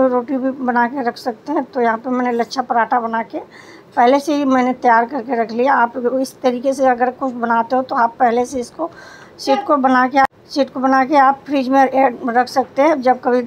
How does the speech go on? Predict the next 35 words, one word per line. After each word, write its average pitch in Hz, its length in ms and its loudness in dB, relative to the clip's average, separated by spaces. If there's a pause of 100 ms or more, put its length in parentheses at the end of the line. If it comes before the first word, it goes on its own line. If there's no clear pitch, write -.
(120)
बच्चा 247 240 0
लोग 247 200 2
खाए 262 260 2
तो 269 120 -8
उसको 247 200 -4
आप 226 120 0
दे 220 180 -2
सकते 240 320 -6
हैं। 262 80 -6
तो 254 80 -6
यहाँ 226 200 -2
पे 233 140 -6
देखिए, 233 340 -4
मैं 254 220 -2 (540)
पहले 262 240 4
यहाँ 247 200 0
पे 247 180 -2
रोटी 233 300 -2
को 254 100 -2
अच्छी 254 240 -2
तरीके 247 380 -2
से 247 140 -8
यहाँ 262 120 -6
पे 262 180 -6
पकाऊंगी। 226 520 -2
गैस 233 260 -2 (100)
को 247 80 -4
मैं 233 220 -2
हाई 220 180 -2
करके 240 380 -4
रखी 226 200 -8
हूँ 320 200 -2
और 226 280 -2
तवा 220 220 0
में 254 160 -2